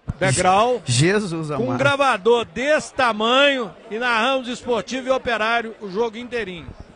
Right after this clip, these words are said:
Speaker 2: Com, com adrenalina, né, Zé? Eu não subia nem no terceiro lance ali da <laughs>
Speaker 1: Nós subimos lá
Speaker 2: É,
Speaker 1: em
Speaker 2: isso é
Speaker 1: Simão.
Speaker 2: a narração corajosa, né, Flavinho?
Speaker 1: Vamos pro jogo.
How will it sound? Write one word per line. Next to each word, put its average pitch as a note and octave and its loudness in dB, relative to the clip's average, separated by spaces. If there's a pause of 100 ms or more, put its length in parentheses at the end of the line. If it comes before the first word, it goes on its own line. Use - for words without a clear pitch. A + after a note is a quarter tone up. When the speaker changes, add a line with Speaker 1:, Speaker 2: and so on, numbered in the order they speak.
(340)
Speaker 2:
Com, C3 0
com - 4
adrenalina, A3+ 2
né, E3+ 0
Zé? B2 -10 (300)
Eu F3+ -8
não A#3 -8
subia C4 -2
nem B3+ 0
no C#4+ -2
terceiro D4 0
lance C#4 2
ali G#3 -2
da F#3+ 0
<laughs> G3+ 0
Speaker 1:
Nós A#3+ 4
subimos C4+ -4
lá A#3+ 2
Speaker 2:
É, C4+ 4
Speaker 1:
em E3 2
Speaker 2:
isso F3 -2
é - -6
Speaker 1:
Simão. B3+ 4
Speaker 2:
a E3+ 0
narração G#3 2
corajosa, B3 2
né, A#3 2
Flavinho? G#3 0 (720)
Speaker 1:
Vamos B3+ 4
pro F4+ 0
jogo. G3 2